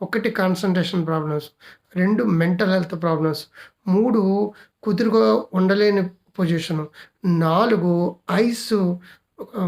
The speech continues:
మొబై-, కంప్యూటర్ విజన్ సిండ్రోమ్ అని ఒకటి ఉండేది, ఇప్పుడు మొబైల్ విజన్ సిండ్రోమ్ అనేది. స్క్రీన్ టైమ్ ఎక్కువయ్యే కొలది ఏమవుతుందంటే బ్రెయిన్ మీద ప్రభావం పడుతుంది.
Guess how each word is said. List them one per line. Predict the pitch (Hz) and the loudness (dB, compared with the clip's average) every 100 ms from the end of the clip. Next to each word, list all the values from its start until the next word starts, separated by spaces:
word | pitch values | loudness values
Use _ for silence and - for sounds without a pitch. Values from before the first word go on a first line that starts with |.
| 165 | -2
మొబై-, | 160 160 170 175 190 180 165 - _ _ _ _ _ _ - | 0 0 2 2 0 0 -4 -8 _ _ _ _ _ _ -6
కంప్యూటర్ | 202 202 226 208 | -2 2 2 2
విజన్ | 190 190 | 2 2
సిండ్రోమ్ | 175 185 175 175 | 0 0 0 2
అని | 175 | 2
ఒకటి | 156 160 | 0 -2
ఉండేది, | 156 165 277 | -2 -2 -2
ఇప్పుడు | 165 160 | -2 0
మొబైల్ | 160 165 196 190 | 0 2 2 2
విజన్ | 170 175 170 170 180 - _ _ | 0 0 0 -2 -2 -6 _ _
సిండ్రోమ్ | - 190 170 160 151 | -4 -2 0 0 -2
అనేది. | 151 156 - _ _ _ _ - | -4 -6 -12 _ _ _ _ -18
స్క్రీన్ | - - 226 262 269 254 - | -10 -4 0 2 4 2 -2
టైమ్ | 214 226 226 | -2 2 2
ఎక్కువయ్యే | 220 190 - - 226 220 202 | 0 -2 -4 -4 2 2 2
కొలది | 202 190 180 | -2 -2 0
ఏమవుతుందంటే | 180 170 165 175 165 160 | 0 0 -2 -4 -2 -2
బ్రెయిన్ | 160 - - 240 262 233 | -4 -6 -2 2 2 2
మీద | 214 | 0
ప్రభావం | 196 - 170 180 175 160 | 0 -4 -2 2 2 0
పడుతుంది. | 151 - 143 151 | -4 -6 -8 -8